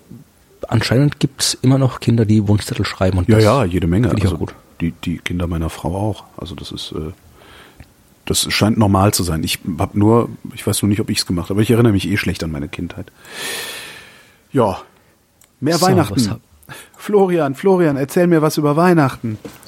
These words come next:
Speaker 1: So, ich hab noch, was hab ich denn noch? Ich hab noch zwei Geschichten,
Speaker 2: Mhm.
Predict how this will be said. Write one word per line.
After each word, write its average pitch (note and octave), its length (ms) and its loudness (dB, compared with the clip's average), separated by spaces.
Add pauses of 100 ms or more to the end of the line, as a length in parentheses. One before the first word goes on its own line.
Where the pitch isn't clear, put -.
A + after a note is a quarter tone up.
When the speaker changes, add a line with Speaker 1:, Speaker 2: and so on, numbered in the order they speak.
(1040)
Speaker 1:
So, - 300 0
ich - 240 -2
hab - 160 0
noch, D3 240 4
was - 140 0
hab D3 60 4
ich A#2+ 60 4
denn G#2+ 60 2
noch? G2+ 80 0
Ich - 80 -4
hab - 80 0
noch - 140 0
zwei C3 500 2
Geschichten, D#3 760 2 (140)
Speaker 2:
Mhm. G#2+ 360 -2